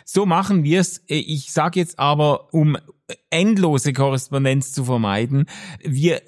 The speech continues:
benachrichtigen alle, die gewonnen haben. Ich kann nicht garantieren, dass ich allen zurückschreibe, die sich bei mir melden, weil ich sonst möglicherweise aus dem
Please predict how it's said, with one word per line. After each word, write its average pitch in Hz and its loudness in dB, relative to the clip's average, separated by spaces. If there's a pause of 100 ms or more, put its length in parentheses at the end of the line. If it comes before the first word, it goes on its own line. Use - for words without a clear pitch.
benachrichtigen 151 -2
alle, 160 2
die 151 0
gewonnen 143 4
haben. 123 0
Ich 123 -4
kann 143 0
nicht 156 0
garantieren, 139 0
dass 127 -2
ich 127 -6 (100)
allen 160 2
zurückschreibe, 131 0 (280)
die 151 2
sich 139 -2
bei 127 0
mir 127 2
melden, 127 2 (300)
weil 110 0
ich 117 -4
sonst 117 0
möglicherweise 113 0 (280)
aus 117 0
dem 113 2